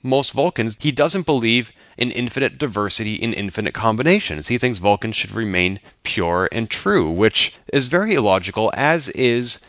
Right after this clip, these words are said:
killing yourself, because Vulcans are supposed to be pacifists. They're not supposed to kill. I mean, that's why all Vulcans are vegetarian.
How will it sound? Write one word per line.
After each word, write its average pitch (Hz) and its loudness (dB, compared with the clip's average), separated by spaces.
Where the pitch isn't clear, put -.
killing 247 2
yourself, 101 2
because 147 2
Vulcans 165 0
are 156 2
supposed 127 -4
to 120 -8
be 131 -4
pacifists. 143 -2
They're 127 2
not 135 2
supposed - -4
to 147 -2
kill. 175 0
I 98 4
mean, 104 -2
that's 123 -2
why 131 2
all 131 0
Vulcans 120 -2
are 127 0
vegetarian. 120 -2